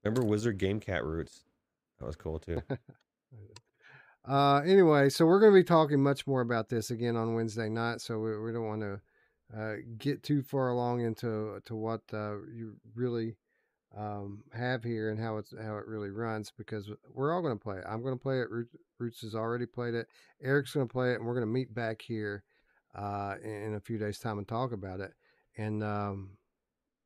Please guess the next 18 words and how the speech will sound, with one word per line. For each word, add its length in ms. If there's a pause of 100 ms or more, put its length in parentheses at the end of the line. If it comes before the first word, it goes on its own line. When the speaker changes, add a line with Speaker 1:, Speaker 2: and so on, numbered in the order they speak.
(180)
Speaker 2:
in 100
a 40
few 180
mo-, 200
moments, 440
Roots, 180
we'll, 140
we'll 120
talk 220
about 200
what 140
else 200
we 100
have 140
going 200
on 140
on 100
Wednesday. 360